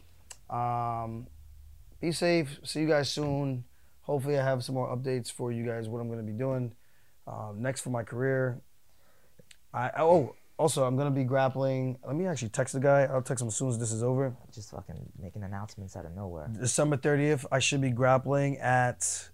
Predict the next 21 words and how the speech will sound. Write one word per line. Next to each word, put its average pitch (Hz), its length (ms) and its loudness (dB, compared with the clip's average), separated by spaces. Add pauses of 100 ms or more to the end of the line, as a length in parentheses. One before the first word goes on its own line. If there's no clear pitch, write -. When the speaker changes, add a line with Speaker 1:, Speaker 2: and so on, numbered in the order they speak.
(160)
Speaker 1:
um, 110 960 -2
s-, - 460 -10
Cage 151 260 -2
Fury 139 380 -2 (800)
against, 123 480 -4
I 117 60 -8
think, 127 220 -4
the 120 60 -6
guy 123 460 2
that 117 240 -2
beat, 127 220 -4 (100)
that 123 180 -4
Marab 123 320 0
beat. 143 220 -4 (560)
Speaker 2:
Oh, 285 100 -2
nice. 196 260 -4
Speaker 1:
And 117 80 -8
they 117 60 -4
got 120 140 -2
all 117 100 -2
mad. 127 360 -2